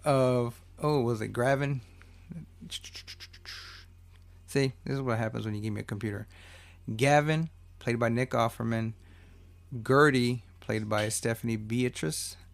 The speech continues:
and Roger, played by Max Greenfield. Okay, I never recognize. I think that Max Greenfield dude is from, uh, New Girl. But Nick Offerman is obviously, uh, from Parks and Rec. So they are basically, they hear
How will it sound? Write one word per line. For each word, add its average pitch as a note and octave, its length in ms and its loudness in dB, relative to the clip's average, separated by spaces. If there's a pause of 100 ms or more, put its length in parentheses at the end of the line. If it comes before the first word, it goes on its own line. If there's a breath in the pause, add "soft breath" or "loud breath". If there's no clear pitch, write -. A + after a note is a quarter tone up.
(140)
and A2+ 320 -2
Roger, A2+ 560 2
played A2 160 -4
by G#2+ 140 -2
Max G#2+ 320 -6
Greenfield. A2 500 -6 (2000 soft breath)
Okay, C3+ 180 0
I A#2+ 80 4
never A#2+ 140 2
recognize. A2+ 260 -2
I G#2+ 60 -2
think A#2 180 -4
that B2 160 -4
Max A#2 280 -4
Greenfield A2+ 360 -4
dude A2 160 -4
is G2+ 80 -6
from, G#2+ 320 -6
uh, G2+ 220 -8 (280)
New B2 220 -6
Girl. G#2 240 -10 (340 loud breath)
But B2 140 -2
Nick D3 200 0
Offerman A2 420 0
is - 80 -10
obviously, A2 440 -6
uh, A2+ 220 -6
from A2 300 -8 (120)
Parks B2 300 -2
and A2 100 -4
Rec. A2 340 -6 (760 loud breath)
So C3 340 0
they D3+ 440 2
are C#3 500 4 (200)
basically, D3+ 840 -2
they C#3+ 160 -2
hear D3+ 420 -2